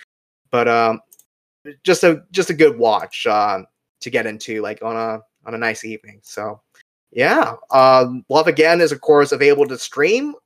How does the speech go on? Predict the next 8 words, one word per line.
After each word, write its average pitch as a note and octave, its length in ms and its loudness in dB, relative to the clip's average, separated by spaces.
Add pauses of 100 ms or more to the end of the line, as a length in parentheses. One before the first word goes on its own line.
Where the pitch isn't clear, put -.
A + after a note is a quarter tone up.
(100)
currently A#3+ 320 4
available D3+ 300 2
to B2 80 -14
stream D#3 420 -2
on A#2+ 320 -6
Netflix, A3 560 -6
and, B2+ 180 -8
uh, B2 180 -6